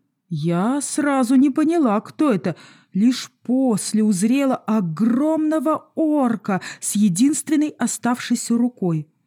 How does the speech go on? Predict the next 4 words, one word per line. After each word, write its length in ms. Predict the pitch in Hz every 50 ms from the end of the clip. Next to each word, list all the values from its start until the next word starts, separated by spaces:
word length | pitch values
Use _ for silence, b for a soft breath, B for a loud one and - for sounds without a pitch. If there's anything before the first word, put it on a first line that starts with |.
| _ _ _ _ _ _ _ _ _
Орк 440 | - 220 233 262 302 311 - _ -
был 300 | 196 175 214 226 240 254
нежитью, 840 | 226 208 180 180 180 170 170 170 170 165 - - - 185 175 170 - _ _ _ _
да. 440 | 196 190 180 185 180 180 175 170 180